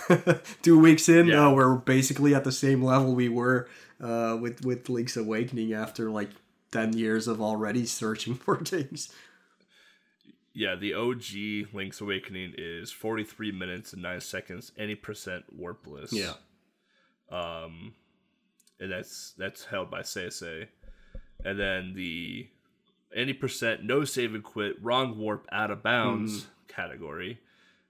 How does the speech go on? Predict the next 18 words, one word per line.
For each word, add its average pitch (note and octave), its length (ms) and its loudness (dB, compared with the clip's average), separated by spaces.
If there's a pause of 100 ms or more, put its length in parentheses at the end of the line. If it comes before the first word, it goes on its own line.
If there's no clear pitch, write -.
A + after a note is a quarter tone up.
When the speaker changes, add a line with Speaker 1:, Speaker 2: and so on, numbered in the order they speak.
(140)
Speaker 2:
uh, E2+ 340 -6
is F#2 300 -8
held G2+ 240 -6
by F2+ 180 -8
Vlak G#2+ 480 -4
S - 240 -12
R, G2 100 -2 (680)
Speaker 1:
Yeah. F2+ 40 -14
Speaker 2:
uh, F2+ 160 -12
with F#2 120 -14
fifty-one G2+ 640 -8
minutes F#2 260 -10
and F#2 80 -14
fifty-six - 640 -14
Speaker 1:
Yeah. A2 140 -6
Speaker 2:
seconds. F2 420 -14 (840)
So, F#2 520 -8
uh, F2 240 -12